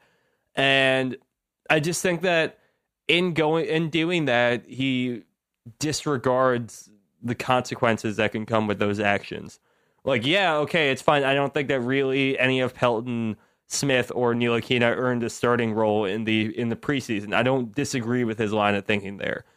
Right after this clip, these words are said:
You know, it, it's, you don't want to award a starting spot to the, the, you know, least evil of the three, you know. But at the same time, then you move R J Barrett into the point guard position,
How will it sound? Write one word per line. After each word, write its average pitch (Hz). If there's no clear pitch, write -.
You 113
know, 104
it, 110
it's, 123
you 127
don't 135
want 131
to 123
award 120
a 127
starting 123
spot 117
to 120
the, 104
the, 110
you 104
know, 110
least 131
evil 123
of 110
the 113
three, 104
you 104
know. 104
But 120
at 143
the 160
same 180
time, 165
then 143
you 156
move 143
R 135
J 123
Barrett 117
into 110
the 104
point 107
guard 98
position, 95